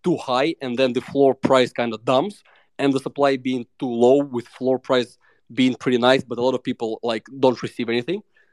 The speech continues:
So in my humble opinion, the amount of airdrops and collaborations we've done already,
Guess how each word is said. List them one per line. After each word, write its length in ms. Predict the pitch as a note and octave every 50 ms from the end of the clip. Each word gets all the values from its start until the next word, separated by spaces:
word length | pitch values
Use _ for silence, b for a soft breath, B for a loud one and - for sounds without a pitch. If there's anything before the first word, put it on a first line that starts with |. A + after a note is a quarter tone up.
| _ _
So 440 | _ _ - C#3 C3+ C#3+ C#3 C3+ - -
in 180 | D#3 C#3+ C#3 C#3+
my 160 | D3+ D#3+ E3
humble 300 | C#3+ C#3+ C#3+ D3+ C#3+ C#3+
opinion, 420 | - - C3+ C#3 E3 F3 F3+ C#3
the 140 | A#2+ B2 B2+
amount 420 | B2+ B2+ C#3 C#3+ C#3 C3+ B2+ -
of 100 | B2 A2+ -
airdrops 680 | - C3 C3+ C#3 C3+ B2 A#2+ B2 B2+ A#2+ - - -
and 180 | - B2 A#2 A2+
collaborations 460 | - B2+ A#2+ A2+ C3+ C3 - - A#2 -
we've 100 | - B2+
done 160 | B2+ C3 B2+ B2+
already, 480 | A#2+ A#2 A2+ A#2+ A#2+ B2+ C#3+ E3+ -